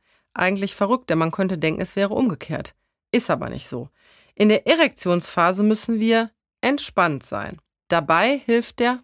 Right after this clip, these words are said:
Parasympathikus. Beim Orgasmus, wenn Puls und Blutdruck stark ansteigen, die Muskeln sich anspannen und die Atmung schneller wird, kommt der Sympathikus zum Einsatz.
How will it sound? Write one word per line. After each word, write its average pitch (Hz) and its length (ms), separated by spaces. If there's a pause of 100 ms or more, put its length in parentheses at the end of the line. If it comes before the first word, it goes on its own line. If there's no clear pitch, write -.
(100)
Parasympathikus. 151 1120 (360)
Beim 208 160
Orgasmus, 202 800
wenn 175 200
Puls 285 360
und 190 180
Blutdruck 208 440
stark - 420
ansteigen, 143 600 (320)
die 208 60
Muskeln 226 420
sich 156 200
anspannen 143 500
und 151 120
die - 140
Atmung 208 400
schneller 151 420
wird, 190 320
kommt 175 300
der 226 240 (100)
Sympathikus 156 840
zum 135 160
Einsatz. - 540